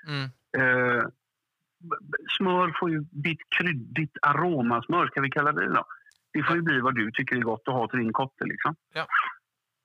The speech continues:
Speaker 2: Så blandar vi det. Eh, grillar våran sparris, eller har vi grävt upp kotten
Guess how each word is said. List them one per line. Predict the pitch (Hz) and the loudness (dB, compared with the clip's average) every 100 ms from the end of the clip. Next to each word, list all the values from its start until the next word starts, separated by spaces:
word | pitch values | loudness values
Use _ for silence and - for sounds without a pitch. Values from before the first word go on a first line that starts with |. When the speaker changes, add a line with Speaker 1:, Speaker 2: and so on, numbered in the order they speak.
| _ _ _ _ _ _ _ _ _ _ | _ _ _ _ _ _ _ _ _ _
Speaker 2:
Så | 196 | 0
blandar | 196 202 190 | 2 4 4
vi | 185 | 4
det. | 185 208 - _ _ _ _ 165 | 0 -2 -8 _ _ _ _ 2
Eh, | 170 165 160 156 151 | 4 6 6 4 2
grillar | 156 180 160 151 | 0 0 4 4
våran | 151 160 156 | 4 4 4
sparris, | - 151 127 151 156 | 2 2 4 0 0
eller | 156 151 | 2 2
har | 147 151 | 2 2
vi | 151 | 2
grävt | 156 151 - | 2 2 -2
upp | 160 123 | -4 -4
kotten | - - - - 135 | -4 -4 -2 -2 0